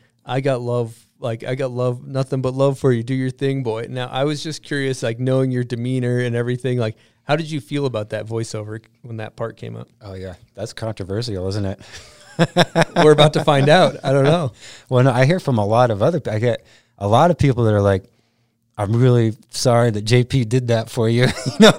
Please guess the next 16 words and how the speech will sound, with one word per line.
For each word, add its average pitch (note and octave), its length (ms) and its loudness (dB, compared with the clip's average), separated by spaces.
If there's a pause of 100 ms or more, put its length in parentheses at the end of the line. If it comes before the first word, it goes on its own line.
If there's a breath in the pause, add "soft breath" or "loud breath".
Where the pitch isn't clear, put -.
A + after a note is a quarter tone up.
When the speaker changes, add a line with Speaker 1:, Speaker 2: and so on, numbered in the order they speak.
(160)
Speaker 2:
they're, D#3+ 160 4
like, C#3+ 320 0
uh, A2+ 220 0 (600 soft breath)
"Grumpy G#2+ 280 0
for G2+ 220 -4
me." A#2 240 -4 (340)
having C#3+ 300 0
J B2 180 0
P B2+ 200 -2
Walker A#2 320 2
do G#2+ 160 -4
a - 20 -4
voiceover A2+ 500 0
for - 120 -8
your G2 100 -4
part, D3 340 0